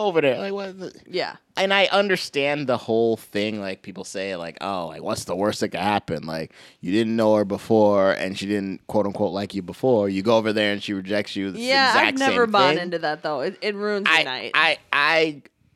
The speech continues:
Speaker 1: agree a hundred percent.
Speaker 2: Yeah.
Speaker 1: Like, I'm not very good on the whole rejection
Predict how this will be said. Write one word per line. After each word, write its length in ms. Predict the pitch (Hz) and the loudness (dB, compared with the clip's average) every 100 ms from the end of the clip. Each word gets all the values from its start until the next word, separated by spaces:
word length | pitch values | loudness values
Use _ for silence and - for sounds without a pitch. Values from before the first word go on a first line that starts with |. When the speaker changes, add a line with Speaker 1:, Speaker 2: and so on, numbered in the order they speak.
| 120 | -4
Speaker 1:
agree 320 | 110 104 92 | -4 -4 -6
a 20 | |
hundred 160 | 85 - | -6 -6
percent. 240 | - 180 | -4 -2
Speaker 2:
Yeah. 200 | 175 151 | -2 -4
Speaker 1:
Like, 140 | 95 | -4
I'm 460 | 80 110 113 107 110 | -2 2 2 0 -2
not 300 | 110 110 87 | 0 0 0
very 680 | 101 101 101 98 95 92 92 92 - - 165 | 0 0 2 2 2 -2 -6 -16 -20 -20 -12
good 260 | 165 101 98 | -4 -2 0
on 160 | 95 | -2
the 80 | 92 | -2
whole 300 | 98 95 92 | 0 0 0
rejection 880 | 85 90 90 98 - - 98 92 90 | -4 -8 -4 -4 -4 -6 -4 -4 -8